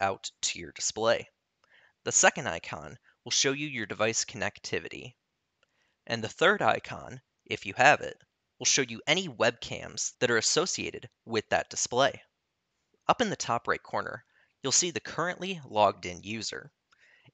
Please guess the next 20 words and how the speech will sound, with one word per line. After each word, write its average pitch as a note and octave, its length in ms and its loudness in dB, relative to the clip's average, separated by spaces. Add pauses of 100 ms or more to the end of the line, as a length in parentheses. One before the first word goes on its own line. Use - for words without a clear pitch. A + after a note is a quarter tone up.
If - 120 -8
you A#2 60 -6
click - 280 -2
that - 240 2
user, E2+ 440 -10 (420)
from A2+ 140 -4
here F3+ 460 -2
you'll B2 160 -2
be A2+ 160 0
able G#2 200 0
to G2 440 -6
switch - 640 2
into - 240 -8
any B2+ 220 -2
other D3 180 0
accounts G#2+ 420 -4
you G2 100 0
have G#2 100 2
access - 520 2
to, - 300 -10